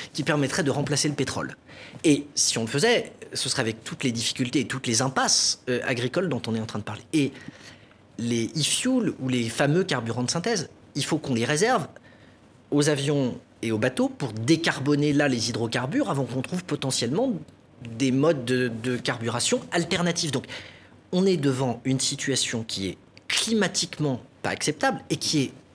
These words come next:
industriellement dangereuse. Parce que dire on va défendre notre industrie, ça n'est pas ce que dit Volkswagen ou Valeo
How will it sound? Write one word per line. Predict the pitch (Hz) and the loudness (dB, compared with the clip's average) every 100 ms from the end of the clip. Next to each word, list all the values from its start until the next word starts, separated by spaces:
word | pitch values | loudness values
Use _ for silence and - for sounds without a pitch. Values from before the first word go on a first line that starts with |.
| - - | -12 4
industriellement | 247 214 208 - 208 190 190 | 4 4 2 0 2 2 4
dangereuse. | 175 143 143 | 2 2 0
Parce | 135 175 | 0 0
que | 220 | 0
dire | 208 254 | 2 2
on | 196 | 4
va | 170 | 2
défendre | 190 - 233 | 2 0 0
notre | 170 - 139 | 0 0 -2
industrie, | 113 113 - 110 - - - - - - - - - | 0 -2 -2 -6 -8 -14 -20 -20 -20 -20 -20 -14 -2
ça | - 208 | 2 4
n'est | 165 | 4
pas | 175 220 | 2 0
ce | 143 | 0
que | 123 | -2
dit | 107 104 | -4 -2
Volkswagen | 101 101 120 214 143 - - - - - - - | -2 -2 0 0 -2 -6 -18 -20 -20 -20 -8 0
ou | |
Valeo | 123 104 170 240 | 2 4 4 2